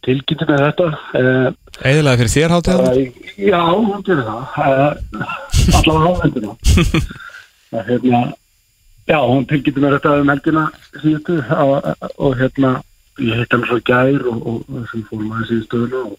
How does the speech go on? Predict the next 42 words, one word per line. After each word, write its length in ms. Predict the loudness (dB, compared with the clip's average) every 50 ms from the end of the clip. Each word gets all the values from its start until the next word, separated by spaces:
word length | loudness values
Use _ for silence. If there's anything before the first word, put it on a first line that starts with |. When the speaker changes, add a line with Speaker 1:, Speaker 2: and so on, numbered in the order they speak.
| _ -10
Speaker 1:
og, 180 | -8 -6 -6 -6
hérna, 300 | -6 -8 -6 -6 -6 -6 -6 -8 -12 -14 -12 -10 -10 -8 -8 -8 -8 -10 -10 -12 -12 -4
já, 180 | 0 0 2 2 2 2
ég 240 | 2 4 2 2 2
viðurkenni 340 | 2 2 0 0 0 2 2
það 100 | 2 2
bara, 160 | 0 -2 -2
mér 200 | -2 0 0 2
var 100 | 0 0
brugðið, 460 | 0 0 2 2 2 0 0 -4 -6 -8 -12 -4
ég, 260 | 0 2 2 2 2 0
hérna, 240 | 0 0 0 0
átti 220 | -2 0 0 -2 -2
ekki 100 | 0 2
von 160 | 2 2 2
á 60 | 0 -2
því. 160 | -4 -12 -20 -20 _ _ _ _ _ _ _ _
Eh, 300 | -12 -10 -10 -10 -10 -12 -12 -14 _ -20 -2
fyrir 220 | 0 2 2 4
ári 300 | 2 2 2 0 0 -2
síðan, 380 | 0 0 2 2 2 0 -2 -4
þegar 240 | -4 -2 0 2 2
við 140 | 0 2 2
töluðum 320 | 0 2 2 2 2 2
saman, 340 | 2 0 2 0 -2 -2 -2
þá, 140 | -2 -2 -2 0
hérna, 400 | 0 0 -2 -2 0 0 0 0 0 -2 -8 _ -20 -20 -20 -18 -18 -16 -16 -14 -14 -12 -12 -12 -12 -14 -14 -16 -20 _
þá 160 | -2 0 2 2 2 2 2 0 -2 -8 _ -2
kannski 440 | 0 0 0 0 0 0 0 2
hefði 240 | 2 2 2 2 2
það 140 | 2 2 0
ekkert 240 | -2 -4 -8 -4 0
komið 240 | 0 0 2 0 0
neitt 240 | 0 -2 -2 -2 -2
rosalega 320 | -2 0 0 2 2 2
óvart 320 | 2 2 0 0 0 0 0
að 80 | 2
hún 160 | 0 0 -2 -4 -10 -14 -14 -14 -14 -14 -16 -16 -16 -12 -12 -10 -8
ætlaði 340 | -8 -8 -2 -2 0 0 0
sér 160 | -2 -2 0
að 60 | 0 0
hætta 260 | 0 0 0 0